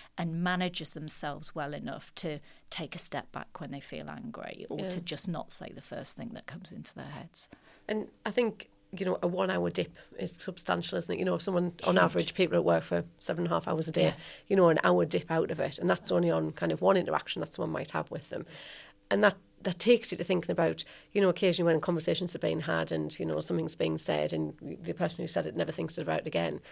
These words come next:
Speaker 2: but the other person three weeks later, it's still on their mind and still
Speaker 1: Yeah.
Speaker 2: comes forward. And,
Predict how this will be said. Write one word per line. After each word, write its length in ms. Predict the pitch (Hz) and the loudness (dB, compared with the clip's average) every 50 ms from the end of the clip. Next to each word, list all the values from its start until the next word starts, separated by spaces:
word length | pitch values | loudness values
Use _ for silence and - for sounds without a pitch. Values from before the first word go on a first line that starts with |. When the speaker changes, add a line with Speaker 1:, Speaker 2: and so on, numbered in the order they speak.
| - - - - | -20 -20 -8 -4
Speaker 2:
but 100 | - 180 | 0 4
the 100 | 180 185 | 4 4
other 100 | 165 160 | 4 2
person 320 | - 185 170 - - 170 | 2 0 0 0 0 -4
three 220 | 165 - - 170 165 | -4 -2 0 0 2
weeks 240 | 160 156 151 - - | 0 0 -2 0 0
later, 240 | 170 - 170 - - | 2 2 2 0 -2
it's 140 | - - - | -6 -6 -4
still 180 | - 170 160 | -2 0 0
on 120 | 160 156 156 | 2 0 0
their 160 | 156 160 160 | 0 0 0
mind 340 | 165 165 165 170 160 170 - | 0 0 0 0 -2 -2 -4
and 100 | - - | -6 -4
still 180 | - 175 165 | -2 -2 -2
Speaker 1:
Yeah. 60 | 156 | -2
Speaker 2:
comes 240 | 147 175 160 151 - | 0 -2 -2 -2 0
forward. 380 | - - 160 165 160 160 156 - | 2 4 6 6 4 4 2 2
And, 120 | 147 - | 0 0